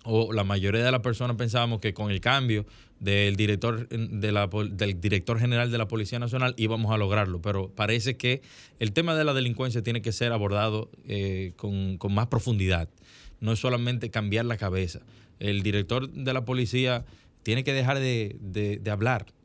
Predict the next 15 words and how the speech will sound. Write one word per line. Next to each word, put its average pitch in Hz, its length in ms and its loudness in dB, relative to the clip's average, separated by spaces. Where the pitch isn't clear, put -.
Habla 113 300 -4
mucho, 117 520 -2
se 95 160 -10
refiere 110 360 -2
mucho, 117 360 0
habla 113 200 0
de 117 80 2
la 107 100 0
corrupción 107 400 -2
interna, 104 420 2
pero 92 200 -2
tiene 117 240 2
que 117 100 2
dar 120 160 4
resultados. 104 640 0